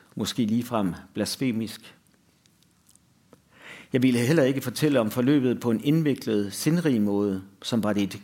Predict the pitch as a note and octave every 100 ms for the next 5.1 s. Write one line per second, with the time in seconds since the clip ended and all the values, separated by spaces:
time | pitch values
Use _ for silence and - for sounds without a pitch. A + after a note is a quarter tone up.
0 | - - C3+ D#3 - G2+ F#2 - - _
1 | _ _ _ _ _ _ _ _ _ _
2 | - - - C3 A#2+ C#3 D3 C3 - D#3
3 | A#2+ D2+ A#2 B2+ D3 A#2 - A2 G#2 -
4 | B2+ F#3 A2+ G#2+ G#2 G2+ - G#2 G#2 F#2